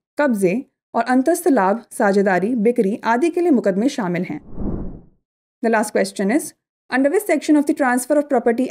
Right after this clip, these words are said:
Act transfer of property is defined? Section five, Section six, Section seven और Section eight।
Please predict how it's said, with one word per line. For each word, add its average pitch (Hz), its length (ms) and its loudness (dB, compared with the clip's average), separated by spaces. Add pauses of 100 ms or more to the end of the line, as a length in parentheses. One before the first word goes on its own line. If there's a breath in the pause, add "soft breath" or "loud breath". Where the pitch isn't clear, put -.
(120)
Act 247 260 -6
transfer 269 480 0
of 359 140 -4
property 254 560 0
is 214 100 -2
defined? 202 460 -4 (400)
Section 220 260 -2
five, 214 320 0 (460)
Section 349 300 0
six, - 380 -2 (280)
Section 214 440 -2
seven 214 300 0 (260)
और 214 180 2
Section 262 380 -2
eight। - 340 -6